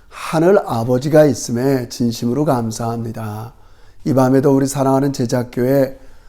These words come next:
한 영혼 영혼들이 하나님을 의식하면서 하나님 품 안에 기도하며 엎드리며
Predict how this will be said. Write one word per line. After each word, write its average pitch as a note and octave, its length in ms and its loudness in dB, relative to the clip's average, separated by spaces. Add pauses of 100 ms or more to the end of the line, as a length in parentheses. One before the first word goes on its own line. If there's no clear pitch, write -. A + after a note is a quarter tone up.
(180)
한 G#3+ 540 -2
영혼 D3+ 380 2
영혼들이 B2 880 -2 (500)
하나님을 D3+ 560 4
의식하면서 A#2+ 1160 -4 (580)
하나님 D3 480 2
품 C#3+ 240 -4
안에 C3+ 400 4
기도하며 A#2+ 880 0
엎드리며 D#3+ 800 0